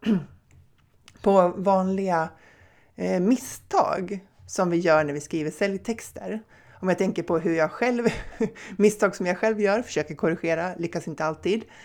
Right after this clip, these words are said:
Eh, och som jag ser att de kunder jag hjälper med texter gör, så skulle det vara de här topp fem. Nummer ett,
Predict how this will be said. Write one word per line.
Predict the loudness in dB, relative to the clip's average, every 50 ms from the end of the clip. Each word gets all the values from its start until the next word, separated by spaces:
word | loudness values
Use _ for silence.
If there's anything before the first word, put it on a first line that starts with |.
| -20 -20 -20 -20 _ -6
Eh, | -4 -2 0 0 0 0
och | 0 -2 -4 -8 -12
som | -8 -6 -4
jag | -4 -4
ser | -6 -8 -6 -4 -2 0 0 0 -2 -2
att | -6 -8 -8 -8 -8
de | -8 -6 -6 -6 -8
kunder | -4 -2 0 0 0 0 0 0 0
jag | 0 0 0
hjälper | -2 -2 -4 -6 -8 -10 -10
med | -10 -8 -8
texter | -10 -10 -10 -14 -14 -8 -6 -6 -6 -6 -8 -12
gör, | -12 -4 -4 -2 -2 -2 -4 -6 -8 -10 -16 -20 -20 -20 _ _ _ -20 -20 -20 _ _
så | -8 -8
skulle | -8 -4 -2 -2 0 0 0
det | 0
vara | 0 0 -2 -2
de | -2 -4 -6
här | -6 -4 -4 -4 -4 -4 -6
topp | -4 -4 -4 -4 -4 -10
fem. | -16 0 2 2 2 2 -2 -10 -16 -18 -18 -12 -8 -8 -8 -8 -10 -14 _ _ _ -20 -20 -20 -20 _ _ _ _ _ _ _ _ _ _ _
Nummer | -12 -2 2 4 6 6 6 6 4 0 -2 -6 -6 -6
ett, | -8 -8 -8 -12 _ _ -18 -18 -18